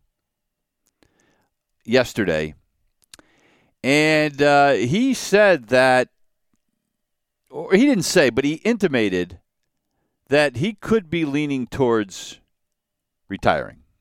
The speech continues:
Uh, I mean, he didn't come out and say, "Hey, I'm retiring," but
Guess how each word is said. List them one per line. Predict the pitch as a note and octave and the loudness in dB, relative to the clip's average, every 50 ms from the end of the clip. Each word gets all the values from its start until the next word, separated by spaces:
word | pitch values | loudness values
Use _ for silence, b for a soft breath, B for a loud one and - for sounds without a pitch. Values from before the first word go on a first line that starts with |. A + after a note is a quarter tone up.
| _ _ _ _ _ _ _ _ _ _ _ _ _ _ _ _ _ _ _ _ _ _ _ | _ _ _ _ _ _ _ _ _ _ _ _ _ _ _ _ _ _ _ _ _ _ _
Uh, | - D2+ D2 B1+ A1+ | -12 -10 -8 -8 -8
I | F#2+ | -4
mean, | G#2+ A2 G#2+ | -2 -2 0
he | A2 A#2 | 0 2
didn't | B2 E3 G#3+ A3+ A3+ G#3 F#3 - | 2 2 0 0 -4 -10 -10 -12
come | - - F3+ E3+ | -4 -2 -2 0
out | E3 D#3+ E3+ D#3+ | 2 0 0 -2
and | - C3 | -4 -10
say, | - - D#3+ D#3+ D3 | -4 0 0 2 2
"Hey, | C3 C#3 C#3+ C#3 | 2 2 2 2
I'm | B2 A#2 A2+ | 2 0 0
retiring," | G#2+ - - D#3 D3+ C#3 G#2 F2 D#2+ D2+ D2+ F2+ - _ _ _ _ _ _ _ _ _ _ _ _ _ _ _ _ _ _ _ _ _ _ _ | -4 0 2 2 4 4 2 0 -4 -6 -10 -14 -18 _ _ _ _ _ _ _ _ _ _ _ _ _ _ _ _ _ _ _ _ _ _ _
but | B2 B2 B2 A#2+ A#2 | 2 4 4 4 2